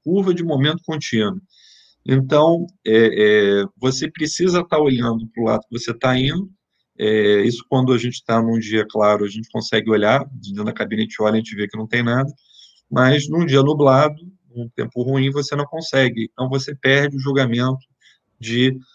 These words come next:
é, essa curva, eu tô indo pra um lado seguro ou não, o que esse poucos mais quarenta graus à direita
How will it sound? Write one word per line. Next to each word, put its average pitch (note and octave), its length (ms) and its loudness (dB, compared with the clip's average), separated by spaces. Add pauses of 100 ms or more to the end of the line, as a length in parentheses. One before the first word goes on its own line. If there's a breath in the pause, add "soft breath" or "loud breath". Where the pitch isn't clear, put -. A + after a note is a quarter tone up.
(220 loud breath)
é, G#2+ 560 4
essa G#2+ 220 0
curva, C3 400 0
eu B2+ 80 -2
tô C3+ 120 2
indo C3+ 140 0
pra C3 160 -2
um A2+ 40 2
lado A2 200 2
seguro A#2+ 480 -2
ou C#3 100 2
não, C3+ 280 0 (360)
o C3 140 -2
que C3+ 160 -4
esse D3 400 0 (680)
poucos D#3+ 280 2
mais C3 240 0
quarenta C3 360 -2
graus A2+ 320 0
à A2+ 60 -2
direita A2 500 -4